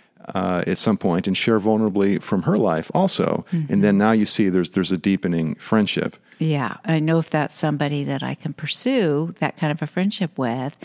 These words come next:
Speaker 2: if there's somebody that, um, maybe lectures me with a Bible verse or tells me, you know, why I shouldn't feel that way, or, um, takes over and actually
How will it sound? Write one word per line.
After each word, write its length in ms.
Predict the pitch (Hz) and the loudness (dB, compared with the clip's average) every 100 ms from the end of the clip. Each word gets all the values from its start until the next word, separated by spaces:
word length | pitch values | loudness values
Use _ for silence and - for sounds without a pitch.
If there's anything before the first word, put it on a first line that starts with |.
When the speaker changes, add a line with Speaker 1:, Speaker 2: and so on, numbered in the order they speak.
| - - _ - | -20 -20 _ -6
Speaker 2:
if 160 | 175 | -2
there's 180 | 165 165 | -2 -2
somebody 540 | - 180 170 160 151 151 | 0 2 2 0 0 -2
that, 340 | 151 147 - - _ - | -2 -2 -4 -10 _ -8
um, 360 | 139 123 117 143 _ | -8 -6 -10 -14 _
maybe 280 | 151 139 139 | 0 2 2
lectures 360 | 143 - 151 156 | 0 -2 -4 0
me 140 | 143 | 0
with 100 | 143 | 0
a 40 | |
Bible 340 | 139 139 139 139 | 0 0 0 -2
verse 420 | 139 139 147 - | 0 0 -2 -4
or 80 | - | -6
tells 300 | - 143 135 | -4 -4 -4
me, 240 | 147 151 | -4 -4
you 160 | - 180 | 0 2
know, 200 | 123 131 - - - _ | 2 0 -4 -20 -20 _
why 180 | 151 147 | 0 2
I 60 | 170 | 2
shouldn't 320 | - 151 131 | 0 0 0
feel 220 | 175 160 | 2 2
that 260 | 156 - 147 | 2 0 0
way, 640 | 147 139 143 143 151 147 | 2 2 0 0 0 0
or, 520 | - 131 113 123 110 - | -2 0 0 -2 -4 -6
um, 340 | 143 127 139 - | -6 -6 -8 -10
takes 320 | - 175 - 160 | -2 -2 0 0
over 480 | 147 135 135 131 - | 0 0 0 0 0
and 380 | 147 123 117 - - | 0 0 -2 -6 -6
actually 580 | 160 - - 160 151 143 | -6 -4 -4 -2 -2 -4